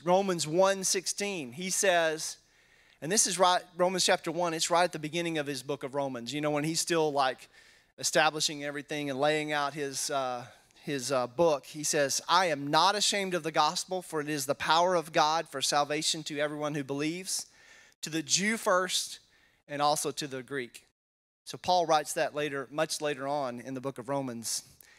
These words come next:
And it's his pattern. We're gonna see it over and over again. As we follow his missionary journeys, we're gonna see that he goes to the Jewish synagogue first and shares with the Jews, and hopefully some of them, uh, convert. Do you know that Christianity's always been Jewish? You know,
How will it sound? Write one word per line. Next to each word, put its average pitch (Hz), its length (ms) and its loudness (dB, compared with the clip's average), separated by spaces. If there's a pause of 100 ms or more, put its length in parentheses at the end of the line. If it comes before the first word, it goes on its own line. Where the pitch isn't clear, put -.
(120)
And 151 220 0
it's 170 160 0
his 196 120 0
pattern. 175 440 2
We're 160 100 0
gonna 196 180 -4
see 196 240 -6
it 165 80 -2
over 170 200 0
and 165 80 -4
over 165 160 -2
again. 147 240 -6
As 120 160 -8
we 151 80 -6
follow 170 300 4
his 160 180 -2
missionary 165 360 -2
journeys, 160 400 -4
we're 160 120 -4
gonna 160 160 -2
see 170 240 0
that 143 120 -4
he 156 120 -8
goes 151 240 -2
to 135 80 -8
the 123 80 -14
Jewish 156 240 0
synagogue 156 440 0
first 160 440 -6 (520)
and 123 120 -8
shares 165 260 0
with 160 100 -10
the 160 60 -10
Jews, 170 480 -6 (460)
and 127 100 -12
hopefully 180 300 2
some 185 180 2
of 180 60 -2
them, 180 340 2 (460)
uh, 139 320 -2
convert. 160 560 -4 (340)
Do 214 80 2
you 269 60 4
know 277 160 4
that 196 180 -2 (760)
Christianity's 185 540 0
always 165 220 4
been 170 120 -4
Jewish? 160 460 -2 (240)
You 170 80 -8
know, 170 240 -4